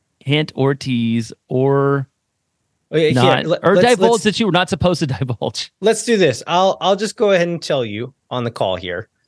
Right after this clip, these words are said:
Speaker 1: Okay.
Speaker 2: I'll go back through in the edit and I'll bleep out anything that I think shouldn't go out on the broadcast.
Speaker 1: Perfect. That's really good for me and not great for everybody else. So I like this. I like that, how this is going.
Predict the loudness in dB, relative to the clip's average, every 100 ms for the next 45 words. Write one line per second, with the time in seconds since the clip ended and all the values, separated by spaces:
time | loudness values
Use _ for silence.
0 | _ _ _ -4 -4 -6 _ 0 0 0
1 | 2 2 2 0 0 -4 -10 -20 _ _
2 | -8 -2 0 2 0 -2 -4 -6 -6 -8
3 | -6 -6 -8 _ _ -6 -2 -4 -4 -4
4 | -4 -2 -2 -2 -4 -8 -10 -8 -8 -8
5 | -8 -14 _ -4 -2 -4 -6 -8 -8 -12
6 | -20 _ _ _ _ _ _ _ -14 -8
7 | -4 -4 -4 -8 -12 _ _ -6 -4 -2
8 | -2 -4 -6 -12 -14 -10 -12 -12 -20 -20
9 | -20 -20 _ _ _ -4 -4 -4 -2 0
10 | 2 4 4 2 0 2 2 4 4 4
11 | 2 0 0 -2 0 -2 -4 -4 0 2
12 | 2 2 -2 0 0 0 0 -2 -2 0
13 | -2 -2 -10 -12 -16